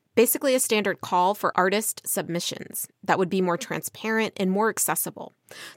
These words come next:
The proposed plan would also include two workshops over the next two years for artists of all disciplines to learn the ins and outs of working on public art projects.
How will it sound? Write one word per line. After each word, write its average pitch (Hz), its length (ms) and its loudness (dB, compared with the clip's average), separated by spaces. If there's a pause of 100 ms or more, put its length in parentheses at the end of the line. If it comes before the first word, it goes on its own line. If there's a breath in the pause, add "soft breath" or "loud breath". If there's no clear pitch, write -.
(120)
The 233 80 4
proposed 254 500 2
plan 233 420 4
would 226 120 6
also 226 320 4
include 233 460 0
two 269 260 -2
workshops 220 600 0
over 190 140 -2
the 196 100 0
next - 320 -2
two - 180 -4
years 185 560 -4 (200)
for - 240 0
artists 202 480 2
of 190 220 -4
all 202 180 8
disciplines 160 720 -2
to 220 140 -4
learn 214 300 2
the 269 80 0
ins 185 240 0
and 175 160 -6
outs 175 360 2
of - 160 -8
working 208 320 -2
on 226 120 0
public 170 340 -4
art 165 180 2
projects. - 680 -6